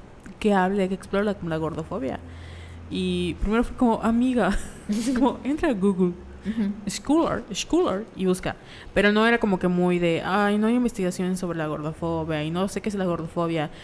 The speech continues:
Speaker 1: Y es de, no necesitas un paper para saber que, obviamente, las mujeres que no entran dentro de los cánones de belleza, es decir, que no son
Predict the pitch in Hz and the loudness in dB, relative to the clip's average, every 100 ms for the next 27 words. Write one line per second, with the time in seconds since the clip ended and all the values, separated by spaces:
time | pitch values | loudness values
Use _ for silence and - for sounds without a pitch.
0 | - - 208 208 196 180 180 170 202 240 | -20 -2 2 2 0 -2 0 0 0 0
1 | 269 240 202 190 185 185 170 156 160 - | 0 -2 -4 -6 -8 -6 -4 -4 -6 -2
2 | 156 147 151 151 143 - 160 151 - 185 | -2 -2 -2 -4 -4 -8 -8 -8 -2 0
3 | 180 180 175 170 170 165 165 170 170 170 | 2 2 0 -4 -6 -8 -8 -6 -6 -6
4 | - 170 175 175 175 175 170 165 160 151 | -6 -4 0 0 0 -2 -4 -4 -4 -4
5 | 156 - 233 240 226 185 160 160 160 160 | -4 0 2 2 -2 0 -2 -2 -2 -2
6 | 156 151 147 147 139 143 147 147 | -4 -6 -6 -6 -6 -6 -6 -8